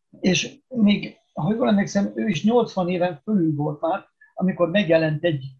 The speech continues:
esztergomi kis kalauza, és emlékszem rá, hogy akkor kölcsönkérték tőlem áttanulmányozásra a Historia Domus,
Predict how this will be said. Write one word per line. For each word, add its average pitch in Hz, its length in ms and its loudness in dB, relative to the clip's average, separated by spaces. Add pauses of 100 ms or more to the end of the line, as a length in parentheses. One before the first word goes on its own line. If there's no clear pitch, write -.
(160)
esztergomi 151 600 0
kis - 480 -8 (100)
kalauza, 160 760 0 (200)
és - 220 -8
emlékszem 175 600 0
rá, 185 200 -4
hogy 170 160 -2
akkor 165 380 -2 (480)
kölcsönkérték 170 840 -2
tőlem 170 440 0 (300)
áttanulmányozásra 170 1200 -2
a 160 80 -2
Historia 156 540 -2
Domus, 180 420 -4